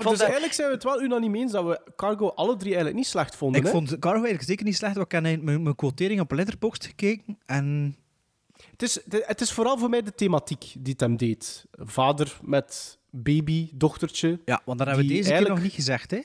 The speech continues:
Speaker 3: Dat, eh,
Speaker 2: Nee, nee, nee, nee. Dus dat vond ik, ja, dat vond ik wel het strafste. Ik kon me daar wel in verplaatsen. En, en, en moet eerlijk zeggen, en Bart heeft dat daarvoor in de vorige op-, opname ook al gezegd.
Speaker 3: <laughs>
Speaker 2: Het, de, het blijft wel ook,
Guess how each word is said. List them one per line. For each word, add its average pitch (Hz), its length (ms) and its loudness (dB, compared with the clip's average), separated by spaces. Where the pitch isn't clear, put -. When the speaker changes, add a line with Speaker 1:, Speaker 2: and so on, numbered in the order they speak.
Speaker 3:
Dat, - 340 -8
eh, 160 80 2
Speaker 2:
Nee, 165 220 4
nee, 220 200 2
nee, 214 240 0
nee. 185 260 -2
Dus 170 160 0
dat 233 120 0
vond 262 160 0
ik, 240 80 0
ja, - 160 -2
dat 214 120 0
vond 240 140 0
ik 220 80 0
wel 202 100 0
het 196 120 -2
strafste. 160 1000 -2
Ik 170 120 -16
kon 247 160 0
me 240 100 2
daar 208 140 0
wel 214 160 0
in 220 100 0
verplaatsen. 185 540 -2
En, 147 200 0
en, 143 200 -2
en 165 460 -2
moet 170 180 0
eerlijk 262 200 0
zeggen, 262 360 0
en 143 160 -2
Bart 180 240 -2
heeft 165 180 -4
dat 147 160 0
daarvoor 127 360 0
in 202 120 0
de 131 100 0
vorige 208 400 0
op-, 214 200 -6
opname 202 460 0
ook 185 180 2
al 220 80 4
gezegd. 220 340 2
Speaker 3:
<laughs> - 160 -2
Speaker 2:
Het, 165 180 0
de, 175 360 2
het 170 160 0
blijft 247 280 -2
wel 233 200 0
ook, 254 320 0